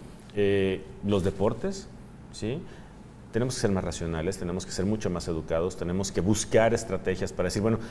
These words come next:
esto por la persona a quien yo estoy decidiendo votar, Sí tengo que exigirle también este voto corporativo, que es el que comentabas,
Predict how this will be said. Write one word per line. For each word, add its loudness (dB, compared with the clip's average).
esto 6
por 0
la 4
persona -4
a -6
quien -2
yo 2
estoy 0
decidiendo 2
votar, 0
Sí 0
tengo 2
que 4
exigirle 2
también 0
este 0
voto 0
corporativo, 0
que 0
es -4
el 0
que -4
comentabas, 0